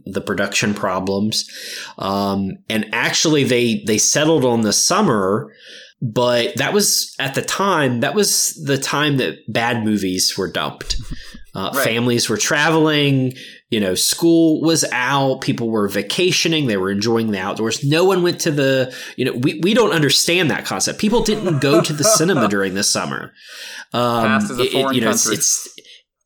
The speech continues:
Speaker 1: absolutely. It just seems insane. Um, but what they ended up doing is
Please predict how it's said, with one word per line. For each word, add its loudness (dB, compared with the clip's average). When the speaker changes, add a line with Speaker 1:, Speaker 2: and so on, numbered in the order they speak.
Speaker 1:
absolutely. 2
It 0
just 0
seems 0
insane. 0
Um, -2
but 2
what 0
they 0
ended -2
up -2
doing 2
is 0